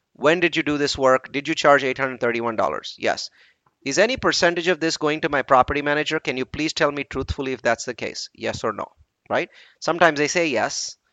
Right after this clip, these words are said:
in which case you know your property manager is skimming from you. Be careful because that's not in your contract. Number two, if he says no, fine,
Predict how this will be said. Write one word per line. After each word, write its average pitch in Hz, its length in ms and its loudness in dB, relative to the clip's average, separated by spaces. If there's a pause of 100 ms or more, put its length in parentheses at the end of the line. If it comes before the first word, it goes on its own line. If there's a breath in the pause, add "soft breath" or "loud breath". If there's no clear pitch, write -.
(120)
in 120 100 -12
which 147 200 0
case 151 200 0
you 139 60 -6
know 139 140 2
your 131 160 4
property 127 340 4
manager 123 360 -2
is 110 100 -2
skimming 131 400 -4
from 98 220 -6
you. 92 140 -8
Be 104 120 -8
careful 135 440 0
because 110 300 -6
that's 117 320 -2
not 117 300 2
in 117 160 -10
your 110 160 0
contract. - 640 -2 (720 soft breath)
Number 117 220 0
two, 165 440 4 (440)
if 131 120 -4
he 147 100 -2
says 147 440 2
no, 170 680 6 (640)
fine, 185 580 2